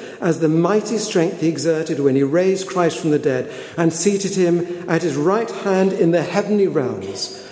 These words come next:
far above all rule and authority, power and dominion, and every name that is invoked, not only in the present age, but also in the one to come. What does this mean?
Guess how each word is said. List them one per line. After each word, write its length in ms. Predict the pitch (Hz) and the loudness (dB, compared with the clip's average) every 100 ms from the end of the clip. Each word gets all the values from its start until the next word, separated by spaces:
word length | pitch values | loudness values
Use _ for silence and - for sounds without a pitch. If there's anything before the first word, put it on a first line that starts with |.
| - | -20
far 580 | - - 262 240 233 254 | -20 -4 0 2 2 2
above 440 | 220 - 147 131 - | 0 0 0 -2 -2
all 320 | - 208 220 | 0 2 2
rule 400 | 202 202 196 185 | 2 2 2 2
and 80 | 170 | 2
authority, 500 | 165 - 156 131 123 - | 0 2 0 0 -2 -6
power 420 | - 202 190 190 | 0 2 2 2
and 200 | 190 175 | 2 2
dominion, 640 | 170 165 143 120 110 - - - - - | 2 2 2 -2 -6 -12 -16 -18 -18 -2
and 140 | 180 - 208 | 0 0 0
every 320 | 214 214 202 | -2 2 2
name 300 | 190 170 165 | 4 4 2
that 120 | 160 | 2
is 140 | 139 | 2
invoked, 420 | 156 143 131 - 135 | 2 2 0 -2 0
not 440 | 147 208 214 214 | 2 2 0 0
only 300 | 196 190 196 | 0 2 2
in 120 | 165 | 2
the 60 | 156 | 0
present 460 | - 214 196 202 196 | 0 0 0 0 0
age, 280 | 185 170 | 0 0
but 200 | 180 - | -4 -2
also 360 | 214 226 220 196 | 0 0 0 0
in 200 | 202 160 | 2 2
the 80 | 147 | 2
one 360 | 151 156 151 - - - | 2 0 -2 -6 -14 -6
to 100 | 156 | -4
come. 340 | - 139 110 98 - - - - - _ _ _ _ _ _ _ _ _ _ _ _ _ _ _ _ _ _ _ _ _ _ _ _ _ _ _ _ _ _ _ - | -4 -4 -6 -8 -14 -20 -20 -20 -20 _ _ _ _ _ _ _ _ _ _ _ _ _ _ _ _ _ _ _ _ _ _ _ _ _ _ _ _ _ _ _ 0
What 180 | 156 | 0
does 160 | - 160 | 2 -2
this 180 | 175 - | -4 -2
mean? 880 | 160 170 202 208 - - - - | 0 0 0 -4 -8 -14 -18 -20